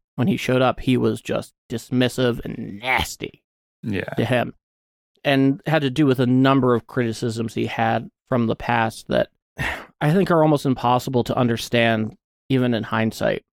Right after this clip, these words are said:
Speaker 1: So he's a part of it, and so is Anastas Mikoyan, who was a native Georgian who fallen out of favor,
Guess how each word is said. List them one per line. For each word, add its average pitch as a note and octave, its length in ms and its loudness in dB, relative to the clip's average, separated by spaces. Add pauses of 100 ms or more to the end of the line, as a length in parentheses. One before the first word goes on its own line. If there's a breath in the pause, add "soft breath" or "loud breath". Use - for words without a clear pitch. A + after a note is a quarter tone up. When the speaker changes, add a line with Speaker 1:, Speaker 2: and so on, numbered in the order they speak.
(120)
Speaker 1:
So B2 140 -2
he's C#3 140 2
a B2 40 0
part A#2+ 240 0
of G#2+ 80 2
it, - 100 -2
and B2 160 -2
so D3 200 2
is C3+ 200 2
Anastas B2 500 0
Mikoyan, B2+ 580 2 (240)
who B2+ 400 2
was A#2+ 320 2
a A#2 240 4
native A2+ 400 2
Georgian A2+ 460 0
who A2 120 0
fallen A2+ 400 2
out A2+ 160 2
of A2 60 -6
favor, A2+ 500 0